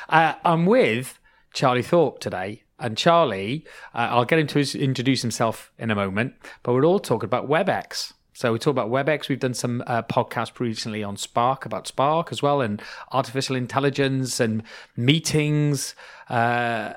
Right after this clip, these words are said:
with, uh, Andy Brocklehurst as well. But today we're gonna specifically talk about WebEx. It's quite exciting 'cause we've had, uh,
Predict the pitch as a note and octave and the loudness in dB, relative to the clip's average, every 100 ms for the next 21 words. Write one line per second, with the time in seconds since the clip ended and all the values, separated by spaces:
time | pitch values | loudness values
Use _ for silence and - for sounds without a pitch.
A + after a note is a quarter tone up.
0 | - E3+ C3+ A2+ B2 A#2 A2+ A2 - - | -8 0 0 0 0 0 0 -2 -6 -4
1 | B2 A#2+ B2 B2+ C#3 C3 B2 A2+ C3 C3 | -2 0 0 0 2 0 0 -2 0 0
2 | C3+ - - B2+ - D3 D#3 D3+ B2 - | 0 -8 -4 -4 0 2 2 2 0 -2
3 | - A#2+ B2+ A#2+ B2 A2+ A#2+ G#2 G#2 - | -4 0 0 0 -2 0 0 -2 -2 0
4 | B3 E3+ B3 A#3+ B2+ B2 C3 C3+ C3 - | 0 0 0 0 -2 -2 0 0 -2 -4
5 | C3 B2+ | -2 -2